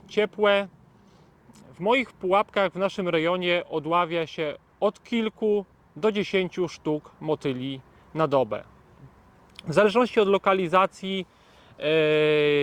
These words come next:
jest to relatywnie mała bądź średnia presja. E, większą presję można zauważyć w rejonach Polski Południowej. Preparat, który będę używał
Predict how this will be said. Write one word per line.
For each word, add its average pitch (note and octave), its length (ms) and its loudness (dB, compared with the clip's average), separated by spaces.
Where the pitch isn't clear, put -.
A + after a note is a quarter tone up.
jest C#3+ 460 -2
to D3+ 360 0
relatywnie F3 960 2
mała F3+ 360 4
bądź D#3 220 -2
średnia D3+ 480 -2
presja. G#3 540 -4
E, - 60 -14
większą G#3+ 480 -2
presję F3+ 720 0
można E3 360 -4
zauważyć D3+ 680 0
w C3+ 100 -10
rejonach E3 560 0
Polski D#3 560 -6
Południowej. C3 640 -4
Preparat, A3+ 560 2
który F#3+ 300 0
będę F3+ 360 2
używał F3 680 0